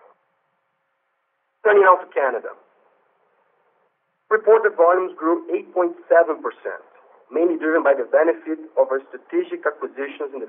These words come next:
fast-growing craft, ready-to-drink, and cider categories, leading to the tenth quarter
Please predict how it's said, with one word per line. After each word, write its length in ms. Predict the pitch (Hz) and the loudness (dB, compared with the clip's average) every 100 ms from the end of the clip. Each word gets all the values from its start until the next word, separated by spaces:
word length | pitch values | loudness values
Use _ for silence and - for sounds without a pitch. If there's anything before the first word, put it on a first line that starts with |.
| - | -8
fast-growing 880 | 139 143 - _ - 131 135 139 - | -4 -4 -6 _ -4 0 2 0 -6
craft, 400 | - 117 131 - _ _ _ _ _ | -6 -4 -4 -6 _ _ _ _ _
ready-to-drink, 880 | 110 151 175 - 143 117 127 - - _ _ - | -4 -4 -4 -16 -16 -6 -6 -6 -14 _ _ -16
and 80 | 131 - - | -16 -8 -2
cider 320 | 143 147 147 | 0 0 -2
categories, 640 | 147 - 131 107 95 - _ _ _ _ _ _ - | -6 -2 -2 -2 -12 -18 _ _ _ _ _ _ -12
leading 240 | 156 160 156 147 | -10 -8 -12 -12
to 20 | |
the 140 | 127 - - | -14 -8 -2
tenth 240 | 170 208 - _ - | -2 -2 -8 _ -2
quarter 480 | 147 147 156 160 | 2 4 2 -4